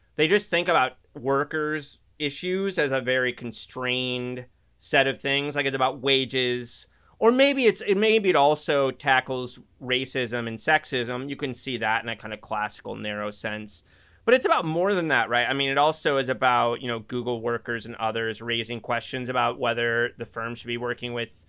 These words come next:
ice, you know, the Immigration and Customs Enforcement, or you brought up Maven earlier, or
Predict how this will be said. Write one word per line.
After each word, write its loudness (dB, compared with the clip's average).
ice, 2
you -8
know, -2
the -4
Immigration -4
and -6
Customs -8
Enforcement, -8
or 0
you -4
brought 8
up 4
Maven 2
earlier, 0
or 0